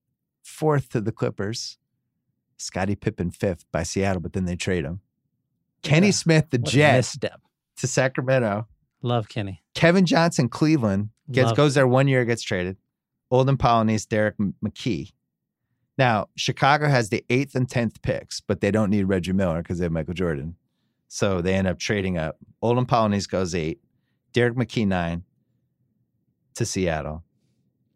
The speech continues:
Speaker 1: Chicago ten, they take Horace Grant right in front of Reggie Miller.
Speaker 2: Mm-hmm.
Speaker 1: Indiana's now at eleven. We captured this in the thirty for thirty.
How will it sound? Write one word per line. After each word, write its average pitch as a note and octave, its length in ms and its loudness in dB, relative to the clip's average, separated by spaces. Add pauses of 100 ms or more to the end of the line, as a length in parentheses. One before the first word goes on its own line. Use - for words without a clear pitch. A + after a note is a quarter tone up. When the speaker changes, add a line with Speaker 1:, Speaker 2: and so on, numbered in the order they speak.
(840)
Speaker 1:
Chicago G#2 440 -2
ten, F2+ 380 -2
they E2 100 -6
take E2 220 -8
Horace E2+ 300 -4
Grant D#2 320 -6
right F2 140 -4
in C#2 60 -8
front E2 220 -4
of D2+ 60 -6
Reggie D#2+ 200 -8
Miller. C2 320 -10
Speaker 2:
Mm-hmm. A2+ 260 -6 (100)
Speaker 1:
Indiana's C3+ 480 0
now G#2+ 160 0
at F#2+ 60 -2
eleven. F2 460 -4 (880)
We G2 100 -8
captured F#2+ 420 -2
this E2+ 180 -6
in E2+ 60 -4
the E2 80 -4
thirty D#2+ 260 -8
for - 80 -20
thirty. D2+ 380 -8